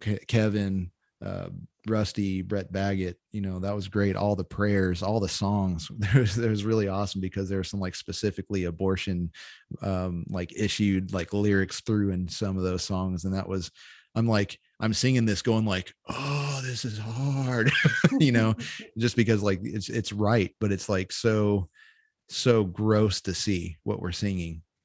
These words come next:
Speaker 1: about. It's like, it's gross, but, like, but we're speaking prophetically about it. We need to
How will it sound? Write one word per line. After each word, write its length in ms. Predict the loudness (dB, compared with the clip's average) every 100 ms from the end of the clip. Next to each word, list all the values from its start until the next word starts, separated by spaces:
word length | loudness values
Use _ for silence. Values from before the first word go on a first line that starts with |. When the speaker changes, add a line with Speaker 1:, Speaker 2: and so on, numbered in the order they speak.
| _
Speaker 1:
about. 360 | -6 -4 -4 -6 _ _ _ -10
It's 180 | -6
like, 140 | -4 -4
it's 160 | -6 -8
gross, 540 | 0 2 4 2 -2
but, 220 | -6 -4
like, 220 | -4 -4 -8 _
but 160 | -4 -2
we're 160 | -2
speaking 640 | -4 -2 0 2 2 0 -2 _
prophetically 840 | -8 -2 0 0 0 -2 -2 -4 -10 _ _ _
about 340 | -4 -2 -2 -4
it. 100 | -12 _ _ _
We 80 | -4
need 160 | -4 -4
to 140 | -6